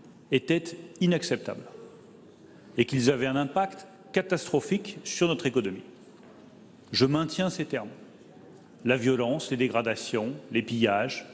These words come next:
les, euh, menaces contre des commerçants sont inacceptables et ont un impact catastrophique sur notre économie et toujours sur les plus petits commerces, sur tous ceux qui ont, euh, des commerces de centre-ville qui ne peuvent plus, euh, exercer librement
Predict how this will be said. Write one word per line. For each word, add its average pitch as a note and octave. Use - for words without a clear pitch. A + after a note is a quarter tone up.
les, A2
euh, G#2
menaces B2
contre A#2
des G#2+
commerçants A#2
sont A2+
inacceptables B2+
et D#3+
ont D3+
un D3+
impact C#3
catastrophique C3
sur -
notre -
économie A#2+
et D3+
toujours B3
sur -
les D#3
plus G#3+
petits A3
commerces, E3+
sur -
tous E3+
ceux G3
qui D3+
ont, E3
euh, A2
des B2
commerces D3
de B2+
centre-ville C3+
qui -
ne A#2+
peuvent C3
plus, D#3
euh, G#2+
exercer C3
librement B2+